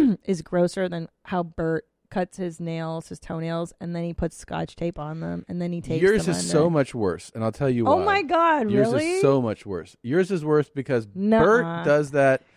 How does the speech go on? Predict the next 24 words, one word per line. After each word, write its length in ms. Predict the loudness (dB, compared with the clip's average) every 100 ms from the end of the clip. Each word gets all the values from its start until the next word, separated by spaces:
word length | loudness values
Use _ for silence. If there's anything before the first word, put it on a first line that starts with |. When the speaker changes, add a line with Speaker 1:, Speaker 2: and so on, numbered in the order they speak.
| _ _
Speaker 2:
as 200 | -6 -6
basically 580 | -4 -4 -4 -6 -8 -2
a 80 | -2
calculated 1080 | -2 -14 -6 -2 -2 -2 -4 -2 0 -2 -8 _ _ _
prank. 360 | _ -8 -8 -10 _
He, 200 | -14 -14
he 220 | -14 -12 -10
is, 160 | -10 -12 -18
<laughs> 220 | -18 _ _
he's, 200 | -10 -10 _ _ -20 _
he's 180 | -20 -18 -10
doing 280 | -4 -2 -2
it 140 | -4 -8
because 240 | -10 -10
he 120 | -8
wants 720 | -12 -6 -2 -2 -2 -10 -20 -20 _ 2 2 2 -12 _
the 120 | -8
family 760 | -6 -4 -2 0 0 0 0 -2
and 100 | -4
everybody 320 | -6 -2 -2
to 160 | -2 -6
know 640 | -2 0 0 0 0 -4 -10 _
that 220 | -6 -4
he's 420 | -2 -4 -6 -10